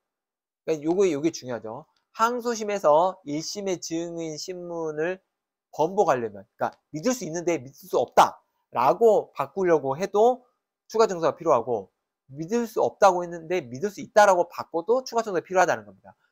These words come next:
그렇지 않고 할 경우에는 상고심 파기된다는 거고, 그래서 요거는 일 심에서와 항소심이 그런 것들을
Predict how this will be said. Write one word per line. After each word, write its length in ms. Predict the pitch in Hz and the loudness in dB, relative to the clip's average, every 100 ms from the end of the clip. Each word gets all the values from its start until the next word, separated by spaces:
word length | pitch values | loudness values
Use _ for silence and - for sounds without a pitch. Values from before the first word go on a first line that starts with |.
| _ | _
그렇지 360 | - 208 214 165 | -4 -4 0 -2
않고 360 | 147 147 180 | -2 -4 -10
할 160 | 165 170 | -8 -6
경우에는 360 | 185 160 143 | -4 -4 -6
상고심 260 | 160 190 156 | -10 -10 -8
파기된다는 600 | - 196 170 131 120 110 | -8 -6 -6 -2 -2 -4
거고, 460 | 104 107 123 180 - _ _ | -16 -10 -6 -6 -8 _ _
그래서 140 | 135 131 | -10 -8
요거는 460 | 131 147 151 190 190 _ _ | -4 -2 -2 -4 -6 _ _
일 160 | 147 170 | -6 -6
심에서와 880 | - 220 208 202 185 160 151 147 156 | -6 -6 -2 -2 0 2 2 2 2
항소심이 1000 | 156 202 202 180 143 - - 135 175 190 _ _ | 0 -10 -12 -14 -18 -20 -14 -8 -8 -10 _ _
그런 280 | - 143 170 | -4 -2 0
것들을 680 | 151 143 _ 131 135 160 | -2 -4 _ -6 -2 -2